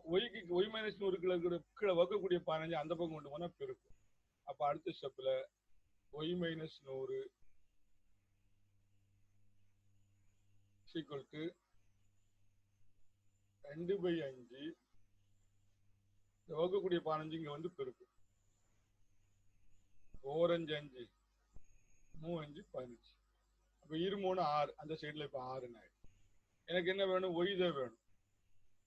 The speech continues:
அப்ப இங்க வ-, கழிக்கக்கூடிய நூறு அந்த பக்கம் போய் கூட்டும். அந்த பக்கம் ஏற்கனவே ஆறு இருக்கு, இங்க ஒரு நூறு. அப்ப நூறு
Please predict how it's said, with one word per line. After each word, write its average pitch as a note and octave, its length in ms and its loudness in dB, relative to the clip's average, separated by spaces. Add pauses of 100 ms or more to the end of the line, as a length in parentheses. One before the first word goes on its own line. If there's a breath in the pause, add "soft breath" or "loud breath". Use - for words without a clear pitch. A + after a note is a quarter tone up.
(260)
அப்ப - 180 -4
இங்க D#3+ 160 0
வ-, D3+ 260 2
கழிக்கக்கூடிய F#3 560 2
நூறு F3 260 4
அந்த D#3+ 200 0
பக்கம் D#3 260 -8
போய் E3 160 -2
கூட்டும். D#3+ 360 -8
அந்த D3 140 -8
பக்கம் C#3+ 200 -8
ஏற்கனவே C#3+ 320 0
ஆறு D3 240 0
இருக்கு, D#3 300 -4
இங்க C#3+ 200 -8
ஒரு C3+ 280 -4
நூறு. C3 320 -8 (1080)
அப்ப C#3+ 200 -16
நூறு F3 280 0